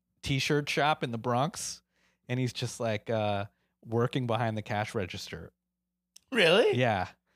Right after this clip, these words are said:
Speaker 1: And he's already kind of a star 'cause he's got,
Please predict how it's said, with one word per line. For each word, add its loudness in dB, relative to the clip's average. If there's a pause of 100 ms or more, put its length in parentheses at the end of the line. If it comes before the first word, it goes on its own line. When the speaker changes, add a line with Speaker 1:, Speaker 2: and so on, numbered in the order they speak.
(300)
Speaker 1:
And -2
he's 2
already 4
kind -2
of 0
a -2
star -6
'cause -6
he's -4
got, -4